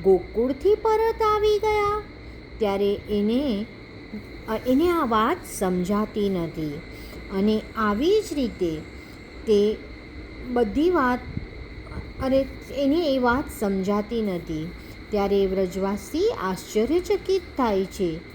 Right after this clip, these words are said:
કે, "અમારી ગૌમુખી ગોકુળથી લઈને આવી ગયા?" અને એનો બધો સંદેહ, તેથી બધો સંદેહ દૂર થાય છે.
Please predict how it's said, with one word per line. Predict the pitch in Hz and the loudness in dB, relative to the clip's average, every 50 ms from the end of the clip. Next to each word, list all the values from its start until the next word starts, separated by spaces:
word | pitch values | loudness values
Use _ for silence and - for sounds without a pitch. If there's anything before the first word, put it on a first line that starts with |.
| - - - - - - - | -18 -18 -18 -18 -16 -10 -6
કે, | 262 247 - - - - - - - - - | -6 -6 -6 -8 -12 -16 -18 -18 -16 -8 -4
"અમારી | 254 240 233 233 233 233 262 302 311 | 0 2 4 4 4 4 2 2 2
ગૌમુખી | 269 240 214 202 190 185 185 202 214 208 - - 427 427 415 381 | 4 4 4 4 4 2 2 0 -2 -2 -2 2 4 4 4 4
ગોકુળથી | 247 190 165 180 175 165 - - - 208 262 311 - - 415 | 2 2 4 4 4 4 2 2 2 2 2 2 2 4 6
લઈને | 440 440 453 466 466 453 466 | 6 6 6 6 4 4 4
આવી | 466 466 466 453 453 440 440 453 440 | 4 4 4 4 4 4 4 4 4
ગયા?" | 427 453 440 427 415 403 403 415 - - - - - - - - - 190 | 4 2 2 2 2 0 -2 -4 -8 -12 -16 -18 -18 -18 -16 -10 -4 -2
અને | 208 208 214 | 0 0 0
એનો | 196 196 208 202 196 202 196 | 0 0 0 0 0 0 0
બધો | 190 190 190 180 175 170 170 254 294 339 370 | 2 2 2 0 0 0 2 4 4 4 4
સંદેહ, | - - 269 220 202 190 185 185 190 180 165 156 160 - - - - - - - - - | 2 0 0 0 0 2 2 2 4 4 2 0 -2 -8 -14 -16 -16 -16 -16 -10 -4 -2
તેથી | 233 233 - - 254 254 | -2 -2 0 -2 -2 0
બધો | 226 214 202 185 185 185 220 262 302 | 2 0 0 0 0 2 2 2 2
સંદેહ | 285 311 240 208 196 190 190 185 190 185 180 | 2 2 0 0 2 2 2 2 2 2 2
દૂર | 202 214 247 320 339 | 2 2 4 2 2
થાય | 339 349 330 294 262 233 220 | 2 2 2 4 2 2 0
છે. | - - 196 175 165 | 0 0 0 0 0